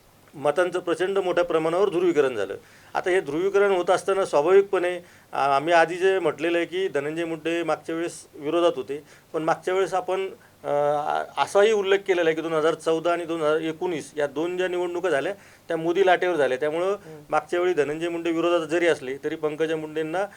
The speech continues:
Speaker 1: अ, परळी मतदारसंघ जो विधान तिथला अत्यंत महत्त्वाचा मतदारसंघ
Speaker 2: हम्म.
Speaker 1: आहे आणि या निवडणुकीमध्ये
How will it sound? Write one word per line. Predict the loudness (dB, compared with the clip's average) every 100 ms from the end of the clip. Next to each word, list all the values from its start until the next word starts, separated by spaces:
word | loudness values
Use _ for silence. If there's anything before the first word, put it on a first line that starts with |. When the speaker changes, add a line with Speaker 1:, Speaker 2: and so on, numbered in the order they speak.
| -20 -18 -12
Speaker 1:
अ, |
परळी | -2 4 6 6
मतदारसंघ | 4 2 2 2 0 -2
जो | -2
विधान | 0 0 0 -2
तिथला | -2 0
अत्यंत | 0 -2 -6
महत्त्वाचा | -2 0 0 -2
मतदारसंघ | -2 0 0 0 -2
Speaker 2:
हम्म. | -2
Speaker 1:
आहे | 0 0
आणि | 0 4
या | 6 6
निवडणुकीमध्ये | 4 -2 -2 -6 -4 0 -2